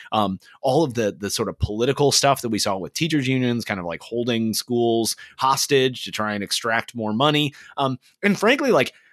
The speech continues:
I just remember from being involved in a lot of the, like, thinking back to some of the, the legislative sessions that I heard,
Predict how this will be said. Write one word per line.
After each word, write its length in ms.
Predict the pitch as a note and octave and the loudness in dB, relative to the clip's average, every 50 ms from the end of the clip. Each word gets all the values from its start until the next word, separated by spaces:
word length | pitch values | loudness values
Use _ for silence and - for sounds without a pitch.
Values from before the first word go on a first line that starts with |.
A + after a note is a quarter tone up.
| _ - | _ 0
I 140 | - - A#3 | 2 2 4
just 180 | A#3 A3 - | 4 2 2
remember 300 | E3+ D3 C3 C3 C3 C3 | 2 2 2 2 2 2
from 160 | G#2 A2+ A2 A2 | 0 0 0 0
being 140 | A#2 A#2 | 0 0
involved 360 | A2 G#2 F#2+ G2+ G#2 A2 G2 G#2 | 0 0 0 0 0 0 -2 -4
in 60 | G2+ | -6
a 60 | F#2+ | -4
lot 180 | G2 F#2+ G2 G2+ | -4 -4 -4 -4
of 100 | F#2+ F2 | -6 -6
the, 120 | F#2+ F#2 | -8 -6
like, 300 | F2 E2+ E2+ E2 - - _ _ _ _ _ _ _ _ _ _ _ _ _ - - | -6 -6 -6 -8 -10 -18 _ _ _ _ _ _ _ _ _ _ _ _ _ -16 -14
thinking 400 | B2+ F#2+ B2 G#2+ G#2+ B2+ B2 A#2 | -12 -10 -10 -6 -4 -2 -2 -2
back 180 | A2 G#2+ G#2+ | -2 -2 -2
to 60 | G#2 G#2 | -4 -4
some 140 | - A2 | -4 -4
of 60 | G#2+ G2+ | -4 -4
the, 140 | G#2+ G#2 G#2 | -4 -6 -6
the 240 | A#2+ G#2+ G#2 G2+ G2 | -4 -4 -4 -4 -4
legislative 580 | G2+ G#2 G#2+ G2 G#2+ G2 - A2 A2 G#2 G#2 - | -4 -4 -2 -2 -2 -2 0 0 0 -2 -2 -2
sessions 400 | - G#2+ G2 - - G2+ F2+ F#2+ | -2 -2 -2 -2 -4 -4 -4 -6
that 100 | G#2+ F#2+ | -4 -4
I 80 | F#2+ F#2 | -4 -4
heard, 400 | - G2+ G2+ G#2+ B2 C#3 - | -4 -2 -2 0 -2 -2 -4